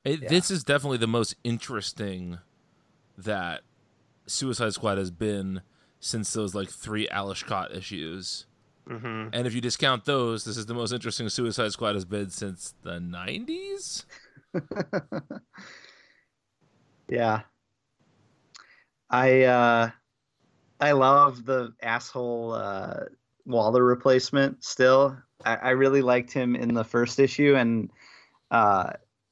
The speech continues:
Speaker 2: like, a character you love to hate, right? Like, he's so slimy,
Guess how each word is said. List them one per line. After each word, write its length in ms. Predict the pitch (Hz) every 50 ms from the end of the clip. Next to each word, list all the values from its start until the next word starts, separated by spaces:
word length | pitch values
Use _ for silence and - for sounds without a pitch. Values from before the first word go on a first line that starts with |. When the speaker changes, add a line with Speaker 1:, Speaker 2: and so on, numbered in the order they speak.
| _ _ _ _ _ _ _ _ _ _ _ _ _ _ _ _ _ _ - - - 190 208
Speaker 2:
like, 300 | 208 170 165 156 - - - - - _ _ _ _ _ _ _ _ _ _ -
a 80 | 156 156
character 400 | - - 220 202 175 - - 156
you 160 | 151 147 143
love 300 | 127 131 127 123 120 120 -
to 80 | 113
hate, 320 | - - 113 101 92 - _ -
right? 260 | - 117 110 110 117
Like, 180 | - 120 113 113
he's 220 | - 151 147 127
so 400 | - - - 139 131 127 123 120
slimy, 760 | 120 120 - 131 120 113 113 113 113 110 110 110 107 107 104